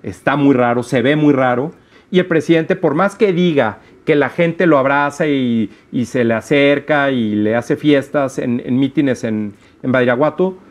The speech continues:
pues la verdad es que a mí me parece que el presidente no tiene las mismas condiciones en todos lados.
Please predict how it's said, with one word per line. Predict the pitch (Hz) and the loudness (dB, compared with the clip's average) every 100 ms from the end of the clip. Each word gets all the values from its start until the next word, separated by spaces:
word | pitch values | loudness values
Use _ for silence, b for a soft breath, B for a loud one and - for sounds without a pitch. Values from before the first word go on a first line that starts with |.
| B B - | B B -2
pues | 147 | 0
la | 127 | 2
verdad | 117 139 | 2 0
es | 202 | -2
que | - | -2
a | |
mí | 135 | 0
me | 143 | 0
parece | 147 120 117 | 2 -2 0
que | 131 | -6
el | |
presidente | - 113 135 127 147 | -4 -4 -4 -2 0
no | 147 156 165 165 | 4 4 4 2
tiene | - 151 143 | 0 2 2
las | 143 127 107 | 2 0 0
mismas | 135 143 151 143 | 0 0 0 -4
condiciones | 151 123 107 131 127 120 | -4 -4 -4 -4 -4 -4
en | 120 | -6
todos | 113 123 117 | 0 0 2
lados. | 190 202 123 | 0 0 -4